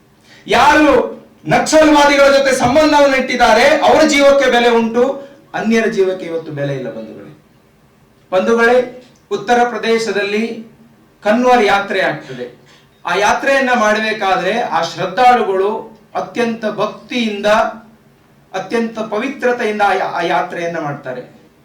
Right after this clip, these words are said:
ಶುದ್ಧ ಶಾಕಾಹಾರವನ್ನು ಅವರು ಸೇವನೆ ಮಾಡ್ತಾರೆ.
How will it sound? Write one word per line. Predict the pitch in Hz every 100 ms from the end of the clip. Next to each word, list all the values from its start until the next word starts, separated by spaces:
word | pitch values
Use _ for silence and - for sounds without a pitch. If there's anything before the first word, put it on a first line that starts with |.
| -
ಶುದ್ಧ | - 254 220 262 - - - - _ _
ಶಾಕಾಹಾರವನ್ನು | - 196 247 254 233 226 226 220 202
ಅವರು | 190 196 180 170 -
ಸೇವನೆ | - 196 190 185
ಮಾಡ್ತಾರೆ. | 156 143 117 113 -